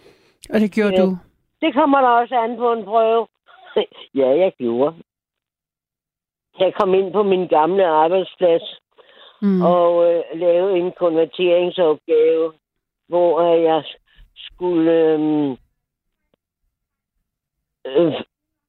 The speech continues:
Speaker 2: hvad hedder det, øhm, fra et system skulle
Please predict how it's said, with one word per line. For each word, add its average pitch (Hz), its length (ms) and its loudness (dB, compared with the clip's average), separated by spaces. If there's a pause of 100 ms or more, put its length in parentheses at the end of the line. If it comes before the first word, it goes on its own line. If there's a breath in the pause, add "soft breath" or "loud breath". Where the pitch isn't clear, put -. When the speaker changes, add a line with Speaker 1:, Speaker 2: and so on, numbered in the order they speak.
(240)
Speaker 2:
hvad 180 140 0
hedder 160 280 2
det, 156 400 0
øhm, 139 500 -2 (1300 loud breath)
fra 185 120 -2 (160)
et 247 100 -2
system 226 760 0 (640)
skulle 202 460 -2